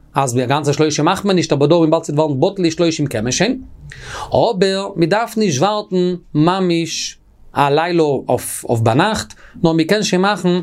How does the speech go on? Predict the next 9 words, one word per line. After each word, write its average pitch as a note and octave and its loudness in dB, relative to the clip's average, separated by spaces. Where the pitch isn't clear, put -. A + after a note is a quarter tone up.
סמוך F3+ 2
לערב, F3 2
וואס D#3 -2
שוין D#3+ 0
ניכר F#3+ 2
איז D#3 0
מיט D#3 0
כבוד D#3+ 0
הרגל. G#2 -6